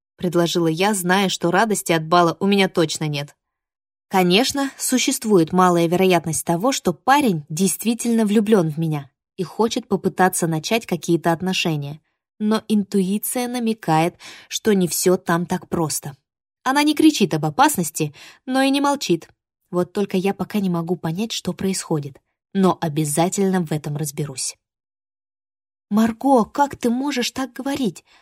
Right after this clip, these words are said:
Сима смотрела на меня с возмущением и явным непониманием. «Он сделал предложение тебе,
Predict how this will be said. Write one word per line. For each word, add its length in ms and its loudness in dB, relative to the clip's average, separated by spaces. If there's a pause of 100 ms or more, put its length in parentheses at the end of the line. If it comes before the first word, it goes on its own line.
(340)
Сима 380 -2
смотрела 460 0
на 80 0
меня 260 -2
с 100 -6
возмущением 680 -2
и 120 -4
явным 480 0
непониманием. 680 -4 (600)
«Он 220 -2
сделал 400 2
предложение 720 2
тебе, 560 0